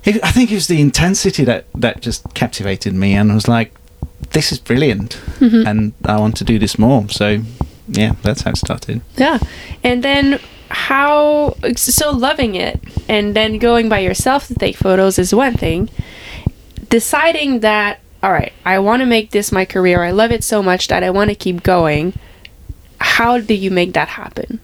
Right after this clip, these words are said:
Speaker 2: Like, what was happening in your head back then, and how did you, yeah, how did you make it happen? How did you make it sustainable to, like, keep going back? 'Cause you said, like, it's far and it's not, like, a simple thing. So h-, how is that?
Speaker 1: So,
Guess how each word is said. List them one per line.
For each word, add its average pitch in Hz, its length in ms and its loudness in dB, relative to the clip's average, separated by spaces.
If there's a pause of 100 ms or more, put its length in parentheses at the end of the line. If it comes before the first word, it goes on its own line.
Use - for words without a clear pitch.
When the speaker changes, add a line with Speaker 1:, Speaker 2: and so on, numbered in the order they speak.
Speaker 2:
Like, 240 160 -2
what 269 160 0
was 269 160 0
happening 202 340 -4
in 180 120 -2
your 170 120 -4
head 175 240 -4
back 170 240 -2
then, 175 220 0
and 175 120 0
how 208 220 0
did 214 240 0
you, 180 300 4 (460)
yeah, 240 120 0
how - 180 -2
did 226 220 0
you 226 80 4
make 196 240 0
it 208 140 0
happen? 202 440 -2
How 202 160 0
did 214 160 -4
you 196 60 0
make 190 240 -2
it 196 140 2
sustainable 185 720 0
to, - 180 -2
like, - 240 -2
keep 185 300 0
going 196 320 2
back? 190 420 -2
'Cause 208 160 0
you 214 80 2
said, - 240 0
like, 170 220 -10
it's - 180 -6
far 247 340 0
and 196 140 -2
it's 202 160 -4
not, 233 240 0
like, 202 200 -6
a - 40 -4
simple 214 380 -2
thing. 180 320 -2
So 156 160 -4
h-, - 160 -10 (380)
how 254 260 0
is 226 100 2
that? - 240 2 (800)
Speaker 1:
So, 160 280 0